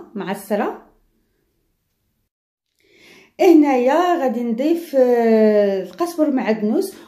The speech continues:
وغادي نخلي واحد شويه للتزيين. آه، كاينه اللي ما كيضيفوش، ولكن انا كتعجبني النكهه ديال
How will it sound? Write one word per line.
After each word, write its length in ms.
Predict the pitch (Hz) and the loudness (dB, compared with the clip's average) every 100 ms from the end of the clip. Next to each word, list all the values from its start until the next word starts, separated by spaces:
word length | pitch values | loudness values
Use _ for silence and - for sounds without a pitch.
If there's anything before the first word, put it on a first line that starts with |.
| _ | _
وغادي 320 | 202 262 320 | -2 2 4
نخلي 460 | 339 - 233 220 285 | 4 0 -4 -2 -2
واحد 340 | 233 226 220 | -2 -4 -10
شويه 500 | - - 262 247 214 | -12 -14 -8 -4 -4
للتزيين. 640 | 202 202 202 175 208 294 - - - - - | -4 -6 -6 -4 -2 0 0 -4 -18 -20 -4
آه، 80 | 214 | -4
كاينه 340 | 214 214 240 | 0 0 2
اللي 140 | 320 330 | 6 6
ما 100 | 311 | 6
كيضيفوش، 680 | 294 226 240 240 226 220 | 2 -2 -2 -2 -4 -4
ولكن 600 | 254 277 269 214 208 233 | -6 -4 -2 -2 -2 -4
انا 280 | 220 214 208 | -6 -4 -6
كتعجبني 1080 | 214 220 190 190 240 220 208 208 202 196 190 | -4 -8 -8 -8 -2 0 0 0 -2 -2 -2
النكهه 460 | 190 202 202 208 202 | -2 -4 -4 -4 -4
ديال 260 | 180 196 | -4 -6